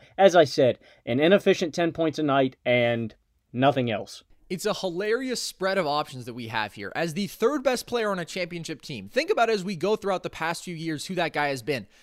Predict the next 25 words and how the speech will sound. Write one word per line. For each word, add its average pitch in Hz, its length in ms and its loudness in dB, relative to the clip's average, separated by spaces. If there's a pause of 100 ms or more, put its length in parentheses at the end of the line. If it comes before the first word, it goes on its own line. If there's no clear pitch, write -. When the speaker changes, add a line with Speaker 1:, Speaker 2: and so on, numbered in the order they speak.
(180)
Speaker 2:
Pascal 262 400 2
Siakam, 208 600 -2 (260)
Klay - 260 2
Thompson 240 440 0
or 190 80 0
Draymond 202 440 -2
Green, 170 360 -2 (240)
Kevin 262 380 6
Love, 190 460 4 (280)
Chris 269 340 -2
Bosh, 170 640 2 (220)
Kawhi 214 520 2
Leonard, 185 460 0
you 180 140 -2
would 190 100 -2
probably 175 320 0
argue 165 300 -2
for 147 300 -2
that 147 220 0
Spurs 175 380 -4
team. 107 260 -10 (360)
And 175 200 -2
now 170 300 2
we 220 240 -2
have 165 580 2